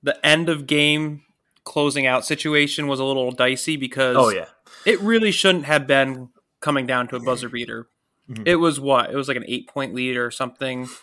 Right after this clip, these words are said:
Speaker 2: Yep.
Speaker 1: And then Suni Amherst hit those three threes, and we only scored two free throws in, in between them. So
Speaker 2: Yeah.
Speaker 1: that really made it, that ti-, that tied it up. So
Speaker 2: Mm-hmm.
Speaker 1: it, if just one of those threes misses, or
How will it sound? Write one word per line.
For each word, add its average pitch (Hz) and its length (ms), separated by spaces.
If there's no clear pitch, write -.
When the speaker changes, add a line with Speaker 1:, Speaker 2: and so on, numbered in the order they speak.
Speaker 2:
Yep. 120 140
Speaker 1:
And 139 100
then 127 520
Suni 147 300
Amherst 135 340
hit 131 160
those 127 200
three 147 220
threes, 147 680
and 139 140
we 147 80
only 143 160
scored 135 320
two 131 180
free 147 240
throws 127 300
in, 123 240
in 127 120
between 143 320
them. 123 200
So 123 500
Speaker 2:
Yeah. 127 100
Speaker 1:
that 143 200
really 143 240
made 135 220
it, - 120
that 131 140
ti-, - 180
that 156 160
tied 147 200
it 120 80
up. 143 240
So 127 460
Speaker 2:
Mm-hmm. 117 220
Speaker 1:
it, - 100
if 175 240
just 165 220
one 185 360
of 175 60
those 156 220
threes 147 380
misses, - 600
or 139 520